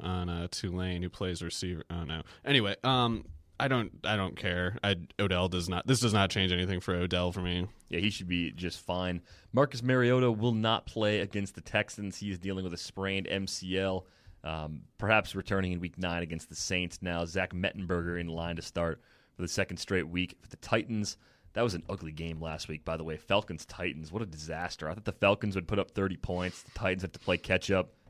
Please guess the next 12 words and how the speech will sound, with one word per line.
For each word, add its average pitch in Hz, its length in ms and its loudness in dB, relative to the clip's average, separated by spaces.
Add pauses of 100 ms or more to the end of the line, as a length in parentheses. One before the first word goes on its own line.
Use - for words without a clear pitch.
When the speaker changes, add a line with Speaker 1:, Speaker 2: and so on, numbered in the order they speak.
(220)
Speaker 2:
Nope. 107 340 4
Here's 117 140 4
Speaker 1:
Ken 156 140 10
Speaker 2:
your - 80 10
Speaker 1:
Whisenhunt 131 520 10
just - 240 0
ruins 110 640 6
everything. 85 580 -4
Speaker 2:
He 110 140 4
really 104 380 4
does. 82 520 2
I, 95 240 2